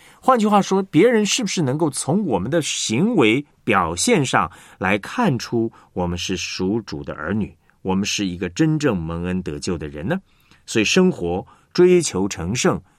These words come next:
弟兄姐妹，是非常非常重要的课题。还有成圣啊，是一种决心。我们必须立定一个心志，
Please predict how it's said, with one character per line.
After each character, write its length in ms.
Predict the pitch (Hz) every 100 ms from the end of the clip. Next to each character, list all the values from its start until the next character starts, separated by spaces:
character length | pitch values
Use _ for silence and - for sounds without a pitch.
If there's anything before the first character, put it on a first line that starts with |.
| _
弟 80 | 104
兄 100 | 98
姐 160 | 95 80
妹， 160 | 90
是 160 | 85 87
非 220 | - 113
常 220 | 98 87
非 100 | 85
常 180 | 82 82 -
重 180 | 120 90
要 160 | 82
的 120 | 71
课 240 | 69 - 78
题。 260 | - 67 - _ _ _ _ - - -
还 120 | 262
有 120 | 240
成 440 | 151 - 104 156 220
圣 260 | 294 180
啊， 160 | 80 - -
是 180 | -
一 120 | 107 95
种 180 | 73 69
决 240 | 87 87
心。 360 | 104 143 135 - _ _ - -
我 120 | 135
们 120 | 143 175
必 120 | 196
须 440 | - 151 151 156 -
立 300 | 220 165 127
定 220 | 139 107
一 120 | 98
个 100 | 95
心 440 | - - 160 160
志， 320 | 151 170 101